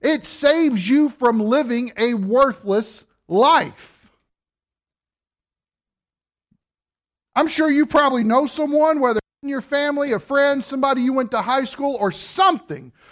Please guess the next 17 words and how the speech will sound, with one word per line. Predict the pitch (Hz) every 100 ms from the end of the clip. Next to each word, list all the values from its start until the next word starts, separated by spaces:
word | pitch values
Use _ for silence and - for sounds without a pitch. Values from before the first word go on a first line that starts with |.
| -
where | 262
you | 254 254
look | 330 339
and | 254
you | 247
go, | 247 214
"Good | - 302 175
grief, | 254 311 233
I | 240
cannot | - 262 269 294 359 339
believe | 294 294 359 349 202
their | 240 233
life | 233 285 349 208 - 247
ended | 330 320
up | 339 415 349
like | 262 214 -
that. | 196 143 - _ -